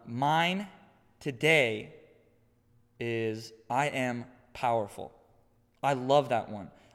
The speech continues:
"I am powerful," because it means so many different things. Capable, smart, uh,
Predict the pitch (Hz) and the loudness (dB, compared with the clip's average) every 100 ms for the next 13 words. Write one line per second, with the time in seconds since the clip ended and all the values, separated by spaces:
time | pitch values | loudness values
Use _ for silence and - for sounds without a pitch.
0 | _ 147 160 143 - 147 131 120 120 139 | _ 0 0 -2 4 4 4 -2 -6 -6
1 | 135 147 143 135 - 147 143 139 131 120 | -8 -6 -6 -6 -6 -4 -2 -4 -4 -8
2 | 120 123 107 - - - _ - 180 170 | -8 -10 -10 -10 -20 -20 _ 2 2 2
3 | 131 120 98 - - - 165 170 143 - | -2 -2 -2 -14 -12 -6 4 6 4 0
4 | - - - - 117 110 107 | -14 -20 -16 -4 0 0 -2